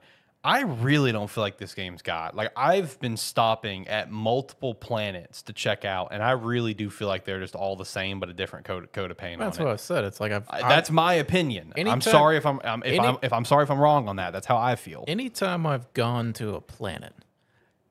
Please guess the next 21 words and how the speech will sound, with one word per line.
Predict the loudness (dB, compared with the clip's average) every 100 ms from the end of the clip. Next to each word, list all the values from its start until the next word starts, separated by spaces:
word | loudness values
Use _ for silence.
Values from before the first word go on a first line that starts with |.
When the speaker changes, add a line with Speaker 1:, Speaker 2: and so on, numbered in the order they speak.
| -8
Speaker 2:
like, | -4 -4 -4 -14 _ _ _ -2
you | 0
know, |
you | 2 0
can | 0 -2 0
open | -2 0
up | -4 -4
the |
scanner | -6 -2 0 0 0
and | -2
look | -4 -6
around, | -4 -4
and | -4
it'll | -4
tell | -2
you, | 0 0
"There's | -2 -2
an | -4
objective | -2 -2 -2 -4 -6
over | -6 -8
here." | -10 -10 -12